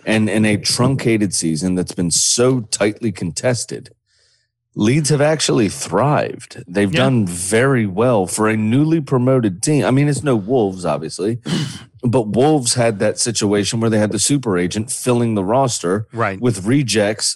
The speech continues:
Speaker 1: of his own clientele,
Speaker 2: Mm-hmm.
Speaker 1: which no one's ever done before. That's not, like, a normal thing.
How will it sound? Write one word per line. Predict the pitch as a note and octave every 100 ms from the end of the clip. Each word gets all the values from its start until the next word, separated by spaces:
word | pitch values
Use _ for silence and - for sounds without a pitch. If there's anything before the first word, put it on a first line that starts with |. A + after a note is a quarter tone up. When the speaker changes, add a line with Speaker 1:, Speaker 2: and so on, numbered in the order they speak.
| -
Speaker 1:
of | A2
his | G#2+ A#2+ G#2+
own | A2 A#2+ A#2+
clientele, | B2 B2+ B2 A2 B2 D3+ A2 - _ _ -
Speaker 2:
Mm-hmm. | A2 G#2
Speaker 1:
which | C3 - -
no | C3 D#3+
one's | E3 D3+
ever | B2
done | G#2 A#2 B2
before. | G2 - F2 E2
That's | G2+ C3
not, | C#3 C3
like, | A2+
a |
normal | G2+ G2+ A2 A2 G2 F2
thing. | - B2 G2 E2+